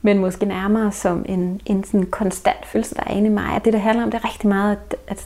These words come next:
altså, jeg har passion som mit livsformål. Og det handler lige præcis om at gå efter sin nysgerrighed og sin lyst hele tiden.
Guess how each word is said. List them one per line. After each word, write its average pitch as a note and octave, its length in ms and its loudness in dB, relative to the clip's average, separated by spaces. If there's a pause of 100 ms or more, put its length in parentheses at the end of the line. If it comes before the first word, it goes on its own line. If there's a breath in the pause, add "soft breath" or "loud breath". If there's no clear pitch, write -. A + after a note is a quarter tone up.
altså, F#3 140 2
jeg G3 100 6
har A3 140 -2
passion - 500 0 (140)
som F#3 200 -4
mit F3 140 0
livsformål. - 600 0 (640 loud breath)
Og G#3+ 140 4
det B3+ 120 6
handler G3+ 240 2
lige G#3 180 4
præcis G#3 240 0
om F3+ 100 2
at F#3 80 -4
gå F#3 120 6
efter E3+ 180 2
sin F#3+ 160 0
nysgerrighed F3+ 560 -2 (160)
og G3+ 100 -2
sin F3+ 180 -2
lyst E3+ 360 -2
hele - 200 -2
tiden. - 280 -6